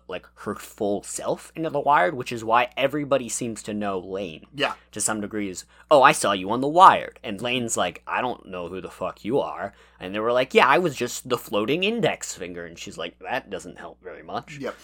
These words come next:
Speaker 1: But she's the only fully realized person in the
Speaker 2: Because
Speaker 1: Wired.
Speaker 2: she's not a real person.
Speaker 1: Yeah, she's not a real person. So it's,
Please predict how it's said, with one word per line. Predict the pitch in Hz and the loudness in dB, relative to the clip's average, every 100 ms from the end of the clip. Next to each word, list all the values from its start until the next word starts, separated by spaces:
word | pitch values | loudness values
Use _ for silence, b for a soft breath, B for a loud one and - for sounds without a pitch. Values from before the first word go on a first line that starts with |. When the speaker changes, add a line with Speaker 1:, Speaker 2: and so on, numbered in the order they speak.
| B B | B B
Speaker 1:
But | 131 - | -2 -2
she's | - 220 185 | -2 -4 -4
the | 180 | -4
only | 160 160 147 | -2 -2 -2
fully | - - 160 160 139 | -4 -2 0 0 -2
realized | 110 123 110 107 - | -2 2 2 2 -4
person | - 95 - - - - | -10 -10 -10 -18 -18 -6
in | 131 | -2
the | 110 | 0
Speaker 2:
Because | 95 | 2
Speaker 1:
Wired. | 101 87 - | 2 2 -2
Speaker 2:
she's | - - - | -10 -16 -10
not | 117 131 131 | -6 -4 -4
a | 127 | -4
real | 117 110 110 110 | -8 -12 -10 -12
person. | - - - | -14 -12 2
Speaker 1:
Yeah, | 175 196 - | 6 6 4
she's | - 123 110 | 0 -4 -2
not | 120 | 0
a | 143 | 0
real | 139 139 | 2 0
person. | - 98 - 98 90 90 - | 0 -4 -4 -6 -8 -10 -4
So | - 156 | 2 2
it's, | 139 | 0